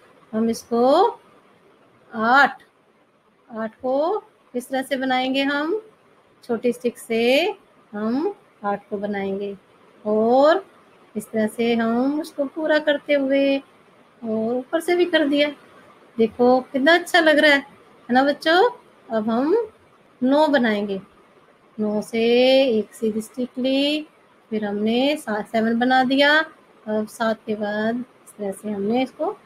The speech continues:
नौ बना दिया। इस तरह से बच्चों हम, हम आगे भी हम गिनती सीख सकते हैं। बच्चों के हम अल्फ़ाबेट से भी बच्चों के नाम, बच्चों के अगर कुछ भी वर्ड्स भी बनवा सकते हैं बच्चों से,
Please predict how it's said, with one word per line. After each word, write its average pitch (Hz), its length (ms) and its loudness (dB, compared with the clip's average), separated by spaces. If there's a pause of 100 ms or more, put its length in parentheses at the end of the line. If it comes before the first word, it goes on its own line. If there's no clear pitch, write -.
(140)
नौ 302 160 -2
बना 285 300 -4
दिया। 254 260 -4 (600)
इस - 240 -2
तरह 226 140 4
से 233 120 0
बच्चों 226 340 4
हम, 285 400 6 (720)
हम 233 340 2 (140)
आगे 233 320 4
भी 247 260 6
हम 370 180 6 (260)
गिनती 240 380 4 (320)
सीख 254 220 -2
सकते - 360 -4
हैं। 202 260 -2 (360)
बच्चों 214 380 -4 (120)
के 220 160 0 (1120)
हम 220 120 -2
अल्फ़ाबेट 254 640 2
से 320 220 0
भी 330 140 4 (260)
बच्चों 233 340 -4
के 226 140 0
नाम, 240 600 2 (480)
बच्चों 202 360 -8
के 220 140 -4
अगर 220 280 -2
कुछ 240 300 -6
भी 277 100 0
वर्ड्स 233 400 2
भी 311 140 2
बनवा 302 280 4
सकते 285 300 -2
हैं 269 140 2
बच्चों 262 300 -2
से, 262 320 -2